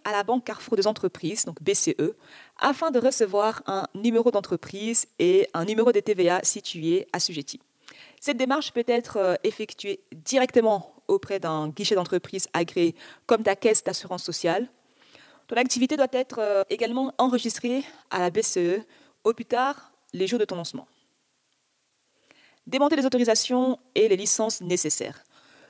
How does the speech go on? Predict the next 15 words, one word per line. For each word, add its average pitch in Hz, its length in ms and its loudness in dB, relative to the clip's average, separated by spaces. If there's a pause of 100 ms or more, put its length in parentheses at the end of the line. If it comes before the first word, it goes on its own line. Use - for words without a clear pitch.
(120)
Pour 294 140 4
exercer 294 400 2
certaines 262 320 0
professions, 208 580 -4
certaines 226 320 -4
activités, 208 800 2
tu - 80 -6
dois 208 100 4
demander 214 560 0
une 285 320 2
ou 214 80 -6
plusieurs 262 400 0
autorisations 220 720 -2
et 175 140 0
agréments. 175 420 -2